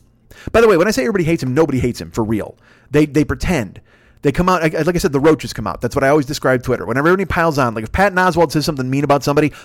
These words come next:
the roaches come out. And that's who everybody, they just fucking, it's, you know what, I, I, I talked about it before. It's like the Mummy, when the scarabs come out and they fucking, they clean all the skin off your bones, you're just a fucking skeleton, dude. So, uh,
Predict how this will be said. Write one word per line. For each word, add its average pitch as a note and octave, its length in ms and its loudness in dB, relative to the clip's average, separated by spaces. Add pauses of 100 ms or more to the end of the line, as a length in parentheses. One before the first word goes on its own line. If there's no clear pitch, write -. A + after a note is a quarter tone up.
the C#3+ 120 2
roaches B2 320 2
come G2+ 160 -10
out. - 240 -12 (440)
And C#3+ 140 0
that's D3 180 2
who D3+ 120 4
everybody, D3+ 240 2
they C3+ 140 0
just C3+ 200 -4
fucking, C3+ 400 -4 (240)
it's, D3+ 160 -2
you G#3+ 60 2
know A3 80 4
what, G3 120 0
I, E3+ 40 4
I, D#3+ 180 2
I C3 220 -2
talked C3+ 180 -4
about E3 100 -2
it D#3+ 60 0
before. A#3 160 -2
It's E3+ 80 -6
like D3+ 80 -4
the - 60 -8
Mummy, F3+ 280 -2
when A2+ 140 -4
the A#2+ 60 -2
scarabs G3 380 -2
come A2 140 -4
out G2+ 100 -2
and G2+ 80 -6
they A2 60 -4
fucking, B2 280 -6
they B2 80 0
clean D3+ 280 -4
all D3+ 80 2
the C3+ 100 -2
skin - 340 -6
off C#3+ 140 -4
your B2 80 -2
bones, C#3 320 -2
you're B2 120 -6
just B2 100 -8
a G#2+ 40 -10
fucking B2 260 -8
skeleton, A2 420 -4
dude. F#2 320 -6 (720)
So, D#3 300 2
uh, C3 480 2